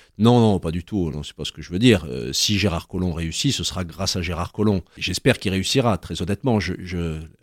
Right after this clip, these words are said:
l'intérêt de Lyon passe avant, euh, mes intérêts politiciens et je, je n'ai jamais raisonné comme ça.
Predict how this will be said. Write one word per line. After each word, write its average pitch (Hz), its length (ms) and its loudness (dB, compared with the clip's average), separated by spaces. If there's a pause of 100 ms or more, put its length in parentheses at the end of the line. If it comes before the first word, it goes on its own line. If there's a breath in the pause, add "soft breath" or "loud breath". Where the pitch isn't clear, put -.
l'intérêt 110 520 2
de 101 60 2
Lyon 127 400 6
passe 104 280 -2
avant, 101 380 2
euh, 82 260 4
mes 87 200 2
intérêts 92 360 2
politiciens 101 800 0
et 80 340 -4
je, 80 280 -4
je 78 140 -10
n'ai 82 160 -10
jamais 92 240 0
raisonné 90 360 0
comme 82 180 -12
ça. 120 320 0